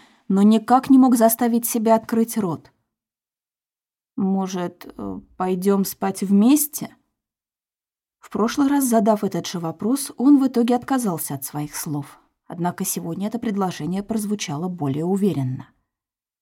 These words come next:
«Что?» Юну удивилась даже больше, чем он ожидал. «Давай сегодня поспим в одной спальне».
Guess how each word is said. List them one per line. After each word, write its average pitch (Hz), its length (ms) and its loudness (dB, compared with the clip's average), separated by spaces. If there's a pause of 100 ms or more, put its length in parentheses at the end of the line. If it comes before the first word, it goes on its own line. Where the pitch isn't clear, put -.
(280)
«Что?» - 480 -8 (840)
Юну 190 320 2
удивилась 196 500 2
даже 180 300 -4
больше, 180 420 -4
чем 202 260 0
он 208 100 2
ожидал. 214 440 -4 (1200)
«Давай 233 440 -4
сегодня 262 500 0
поспим 214 460 0
в 202 60 4
одной 202 240 2
спальне». 147 600 -4